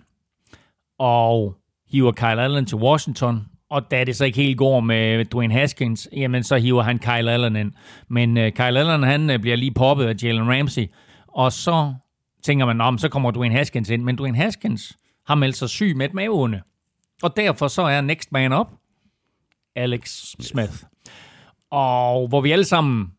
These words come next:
sad og jublede, og vi skrev til hinanden omgående og så videre, "Hey, Alex kommer på banen," og wow, og så videre. Så zoomede kameraet lige ind på Alex Smiths familie. Og der var tre unger og en kone, og de tre unger, de havde ingen anelse om, hvad der foregik. De var mere,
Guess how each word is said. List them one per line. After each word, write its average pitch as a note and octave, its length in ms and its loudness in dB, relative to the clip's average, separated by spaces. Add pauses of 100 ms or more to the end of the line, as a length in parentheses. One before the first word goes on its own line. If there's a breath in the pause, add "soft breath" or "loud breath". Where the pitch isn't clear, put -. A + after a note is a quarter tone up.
(120)
sad D3+ 380 4
og B2+ 280 2
jublede, C3+ 360 4
og A#2 60 0
vi D3 100 2
skrev D#3 320 0
til C3 200 0
hinanden C3 340 0
omgående B2+ 500 2
og A2+ 60 0
så C3 100 -4
videre, C3+ 200 4
"Hey, D#4+ 520 -2
Alex C4+ 220 -8
kommer C4 200 -6
på B3 180 -14
banen," A#3+ 380 -2
og F3 160 -2
wow, F#3 460 2
og D3 80 0
så D#3+ 100 -4
videre. D#3+ 300 2 (320 loud breath)
Så D#3+ 360 2 (240)
zoomede D3+ 360 0
kameraet C#3 480 0
lige C#3+ 160 2
ind D3 140 -2
på B2 120 2
Alex B2 240 0
Smiths C#3+ 560 -4
familie. C#3+ 540 -2 (440 soft breath)
Og B2 280 -2
der D#3 80 4
var E3 80 6
tre F3+ 260 0
unger D#3 180 2
og C#3+ 60 4
en B2 80 0
kone, D3 300 2
og A#2 40 -2
de G#2+ 60 -6
tre D#3 260 2
unger, C#3+ 140 0
de C3+ 120 0
havde C3 200 2
ingen D3 180 -2
anelse C3+ 300 -2
om, B2 60 -2
hvad A2+ 100 -2
der A2+ 60 -2
foregik. C3 420 0
De C#3+ 80 -2
var C#3 60 0
mere, B2 360 0